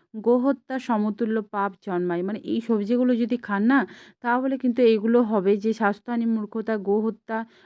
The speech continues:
মানে এই কাজগুলো, উম, যে ইয়ে হয়েছে, এই সমতুল্য কিন্তু আপনি পাপ কাজ করবেন এই সবজি যদি খান। তাহলে এই দুর্গাপুজোর এই নবরাত্রিতে বিশেষ বিশেষ দিনে এই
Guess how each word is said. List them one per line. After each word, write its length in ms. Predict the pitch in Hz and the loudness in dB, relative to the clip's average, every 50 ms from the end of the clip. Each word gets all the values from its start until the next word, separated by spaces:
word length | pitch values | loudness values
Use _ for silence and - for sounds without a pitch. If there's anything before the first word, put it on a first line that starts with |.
| _ _ - | _ _ -4
মানে 100 | 247 220 - - | -4 -4 -4 -2
এই 200 | 247 262 269 247 | -2 -2 0 0
কাজগুলো, 540 | - 262 240 214 233 220 247 240 254 247 240 - - | 0 0 0 0 0 0 0 2 2 2 0 -2 -4
উম, 240 | 208 226 226 226 220 | -4 -2 -2 -2 -2
যে 160 | 202 233 233 233 233 226 208 | -2 0 0 0 0 0 -2
ইয়ে 140 | 220 240 247 | 0 0 0
হয়েছে, 220 | 254 240 240 269 | 0 0 -2 -2
এই 240 | - - 226 233 226 | 0 2 2 0 0
সমতুল্য 720 | 226 - 226 214 214 226 233 233 277 269 247 247 262 247 | 0 0 2 2 4 4 2 2 2 2 4 4 2 2
কিন্তু 200 | 254 254 233 247 | 2 2 2 2
আপনি 200 | 226 220 220 214 | 0 0 0 -2
পাপ 280 | 214 - 190 185 214 - _ | -2 -4 -4 -4 -4 -6 _
কাজ 180 | - 202 196 - | -12 -14 -14 -10
করবেন 320 | _ 202 196 185 202 208 | _ -8 -6 -6 -6 -6
এই 120 | 202 190 202 | -6 -6 -8
সবজি 400 | 196 - 208 196 185 185 180 202 | -6 -6 -6 -6 -4 -2 -2 0
যদি 280 | 196 185 170 165 180 | 0 0 0 0 -2
খান। 320 | 175 - - 175 170 170 170 - _ _ _ _ _ _ _ | -4 -4 -6 -8 -8 -8 -10 -12 _ _ _ _ _ _ _
তাহলে 200 | _ - 226 220 | _ -4 -2 0
এই 60 | 233 | 0
দুর্গাপুজোর 600 | 190 220 220 220 214 247 233 233 269 233 262 269 | 0 -2 -4 -4 -4 -4 -4 -2 -2 0 2 2
এই 120 | 269 262 | 2 2
নবরাত্রিতে 720 | 247 220 208 202 208 220 226 226 226 - 262 247 240 269 247 | 2 2 2 0 0 0 0 0 -2 -6 -8 -4 -2 -4 -4
বিশেষ 400 | 202 202 208 - - 254 240 247 | -2 -4 -4 -2 -2 -2 -2 -2
বিশেষ 380 | 226 233 226 247 247 226 202 - | -4 -4 0 2 0 0 0 -2
দিনে 300 | 220 214 220 233 240 190 - | -4 -4 -4 -4 -6 -4 -2
এই 160 | 196 220 | 0 0